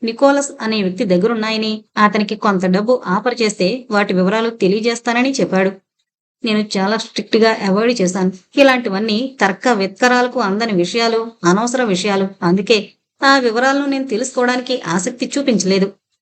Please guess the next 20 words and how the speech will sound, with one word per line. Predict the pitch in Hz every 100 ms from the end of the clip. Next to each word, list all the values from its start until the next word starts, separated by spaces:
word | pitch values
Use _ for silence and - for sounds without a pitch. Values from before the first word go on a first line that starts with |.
| _ 180
రచయిత్రి. | 170 185 190 180 180 - _ _ _ _ _ _ _ _ _ _ _ _
వెల్డన్ | 220 196 202 233 233
మిస్టర్ | 196 214 185
పీటర్సన్, | 190 185 190 190 185 - -
మనం | 214 190 233
ఇప్పుడు | 247 240
బిత్రోచికి | 185 190 226 240 240 233 233 240 233 240
అతని | 240 247 247
సన్నిహిత | - 190 220 277
దశలో | 262 240 247 233 240 -
అతి | 190 240
సమీపంలో | - 202 254 262 254 247
ఉన్నాం. | 180 190 190 185 _ _ _ _ _ _ _ _ _ - -
చిత్రావతిని | 233 277 285 294 285 294 294
ఆ | 226 240
ఐదుగురు | 214 233 262 269 269
సమీపించిన | 247 208 269 277 277 254
మరుక్షణమే | 196 226 247 247 214 233 277 -
వాళ్లలో | 185 196 240 247
విపరీతమైన | 247 240 220 220 220 214